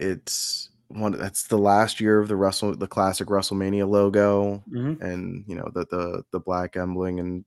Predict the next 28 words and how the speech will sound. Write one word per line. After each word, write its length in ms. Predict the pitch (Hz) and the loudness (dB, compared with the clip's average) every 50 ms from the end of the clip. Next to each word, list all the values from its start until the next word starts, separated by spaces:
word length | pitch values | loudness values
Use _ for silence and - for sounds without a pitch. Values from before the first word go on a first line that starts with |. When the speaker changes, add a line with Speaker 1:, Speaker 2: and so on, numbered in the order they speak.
| _ | _
Speaker 1:
branding 400 | - 92 92 92 90 90 90 90 | -2 0 0 0 0 -2 -2 -2
of 60 | 85 | -2
WrestleMania. 800 | 90 90 90 - - 95 92 92 92 92 92 92 92 90 90 85 - _ - - - - - _ _ _ _ _ | 0 0 -2 -2 -4 -4 -4 -2 -2 -2 -2 -2 0 -2 -2 -4 -8 _ -20 -20 -20 -20 -20 _ _ _ _ _
Um, 680 | 80 82 90 87 87 87 87 87 87 85 85 85 85 _ _ | -2 0 0 2 2 2 2 0 0 -2 -2 -4 -6 _ _
of 60 | _ | _
course, 320 | _ _ - 90 87 - - | _ _ -4 -2 -2 -2 -2
you 60 | 90 | 0
got 280 | 90 87 87 87 85 - - _ _ _ _ _ _ _ _ _ _ _ _ _ - | 2 2 4 2 2 0 -4 _ _ _ _ _ _ _ _ _ _ _ _ _ 4
the 100 | 196 98 | 4 6
last, 480 | 95 107 - 139 190 185 - - - _ _ _ _ _ _ _ _ _ _ _ _ _ _ _ | 8 10 10 10 8 6 2 -6 -10 _ _ _ _ _ _ _ _ _ _ _ _ _ _ _
the 120 | - 92 | -2 0
last 380 | 78 87 104 107 - 202 - - | 4 6 6 6 6 2 0 0
three 200 | 170 151 127 107 | 2 2 4 4
matches, 800 | 98 87 90 92 98 95 - - 73 62 55 - - - - _ _ _ _ | 2 2 2 2 2 0 0 -2 -4 -4 -4 -6 -10 -10 -12 _ _ _ _
even 320 | - 113 127 143 147 147 131 | 2 6 6 6 8 8 8
though 220 | 120 110 107 107 | 8 8 8 6
it's, 400 | 101 92 - - - - - - | 4 2 0 -6 -6 -6 -6 -6
you 60 | 92 95 | -6 -6
know, 120 | 87 85 | -6 -6
Sid 260 | 90 - - 104 95 | -6 -2 0 0 2
Undertaker 540 | 92 90 95 92 90 - 101 92 - - 92 | 2 2 0 -2 -2 -2 -4 -4 -2 -4 -4
for 120 | 92 - - | 2 4 4
the 160 | - - 90 | 6 6 6
Speaker 2:
<coughs> 40 | 90 | 4
Speaker 1:
match 220 | 87 87 87 90 - - - | 2 2 -2 -4 -6 -10 -2
quality, 540 | 104 104 101 101 104 104 107 107 110 110 110 - - - - - _ | 2 4 4 4 4 4 2 0 0 -4 -8 -14 -20 -20 -20 -20 _
it's 240 | _ - 95 - - | _ -6 -4 -2 -2
Sid, 760 | - - - - - 123 135 147 160 170 175 156 175 147 143 | -2 0 0 2 4 6 8 10 10 10 10 8 4 2 -2